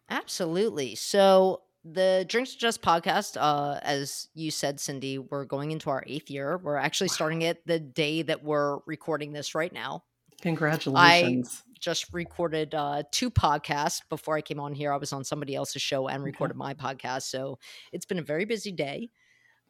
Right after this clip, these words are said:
Speaker 1: Um, but the Drinks with Jess podcast brings the L G B T and its allies together because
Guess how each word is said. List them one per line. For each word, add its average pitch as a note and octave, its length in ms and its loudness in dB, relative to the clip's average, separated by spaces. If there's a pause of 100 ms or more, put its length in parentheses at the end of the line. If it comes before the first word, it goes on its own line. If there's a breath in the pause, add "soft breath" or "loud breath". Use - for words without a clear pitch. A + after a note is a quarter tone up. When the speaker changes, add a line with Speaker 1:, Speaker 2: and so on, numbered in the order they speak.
Speaker 1:
Um, F3+ 680 4 (540)
but G3 520 4 (760)
the F3+ 340 0
Drinks A3+ 240 -2
with - 80 -6
Jess F#3+ 160 4
podcast D#3+ 520 2
brings D#3+ 240 -2
the C#3 120 -4
L C#3+ 100 2
G D3 120 -6
B C#3 120 -6
T C#3+ 200 -8
and C3+ 100 -8
its B2+ 140 -8
allies C3+ 260 -4
together C#3 420 -4
because C3 640 -4